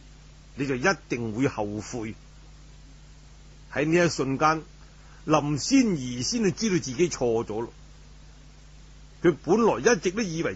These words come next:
自己已經完全控制住阿飛，而家先至知道呢個想法錯得幾咁厲害。阿飛的確係愛佢嘅，愛得好深，但係喺一個男人嘅生命當中，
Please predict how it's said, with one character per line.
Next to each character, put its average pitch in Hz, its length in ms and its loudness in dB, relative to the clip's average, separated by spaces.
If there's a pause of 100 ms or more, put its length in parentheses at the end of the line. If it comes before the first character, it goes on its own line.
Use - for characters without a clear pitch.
自 139 160 -10
己 185 380 -4
已 185 60 -8
經 254 200 2
完 117 380 -4
全 262 160 -6
控 165 360 2
制 156 220 2
住 127 160 -4
阿 139 80 2
飛， 175 320 -2 (880)
而 117 180 -6
家 190 200 6
先 196 180 -2
至 156 100 0
知 196 180 -4
道 185 80 6
呢 202 120 2
個 202 120 4
想 160 300 0
法 160 120 4
錯 180 240 0
得 220 80 6
幾 180 360 0
咁 180 160 2
厲 117 260 0
害。 95 240 -8 (1700)
阿 160 200 4
飛 220 300 0
的 254 160 -2
確 170 40 -6
係 143 200 2
愛 123 300 0
佢 113 280 -8
嘅， 147 140 -10 (360)
愛 196 120 6
得 208 100 4
好 123 200 -2 (360)
深， 185 240 2 (1600)
但 160 160 4
係 143 100 2
喺 196 200 4
一 - 20 8
個 190 140 4
男 110 340 2
人 165 140 -2
嘅 196 100 2
生 196 320 2
命 127 180 -4
當 185 260 0
中， 180 260 -2